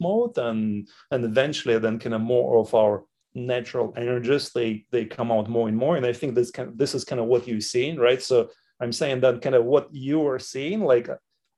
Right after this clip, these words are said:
I, I've seen this, you know, that, that's the Vitalik I know, but, uh, and I'm happy that, uh, that people get to know more and more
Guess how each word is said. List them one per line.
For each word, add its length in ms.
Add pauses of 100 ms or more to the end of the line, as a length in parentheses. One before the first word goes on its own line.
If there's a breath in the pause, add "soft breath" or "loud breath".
I, 220
I've 200
seen 280
this, 640
you 140
know, 500 (400 soft breath)
that, 320
that's 180
the 120
Vitalik 440
I 60
know, 500
but, 300
uh, 80
and 180
I'm 140
happy 380
that, 240 (140)
uh, 360
that 200
people 340
get 320
to 200
know 280
more 260
and 100
more 340